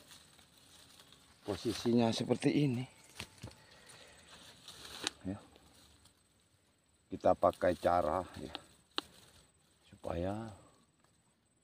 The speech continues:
lahan ini tidak longsor,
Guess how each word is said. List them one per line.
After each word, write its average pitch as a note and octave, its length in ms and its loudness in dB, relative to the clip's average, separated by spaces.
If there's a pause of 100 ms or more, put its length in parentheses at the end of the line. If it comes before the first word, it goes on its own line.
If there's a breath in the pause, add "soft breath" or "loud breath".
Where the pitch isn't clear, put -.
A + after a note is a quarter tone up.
(640)
lahan F2+ 480 2
ini F#2 160 0
tidak E2 240 0
longsor, D2+ 640 2